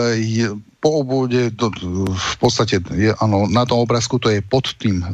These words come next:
pod tou veľkosférickou gulou, tak tento, e, na spodu radar má na starosti, alebo tento saser má na starosti skenovanie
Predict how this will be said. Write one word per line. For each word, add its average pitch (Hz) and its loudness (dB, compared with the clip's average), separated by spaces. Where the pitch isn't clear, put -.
pod 117 2
tou 101 2
veľkosférickou 127 0
gulou, 107 0
tak 113 2
tento, 151 2
e, 104 -2
na 143 2
spodu 131 0
radar 113 0
má 104 0
na 123 2
starosti, 117 0
alebo 98 -2
tento 104 0
saser 113 2
má 95 0
na 110 2
starosti 104 0
skenovanie 113 0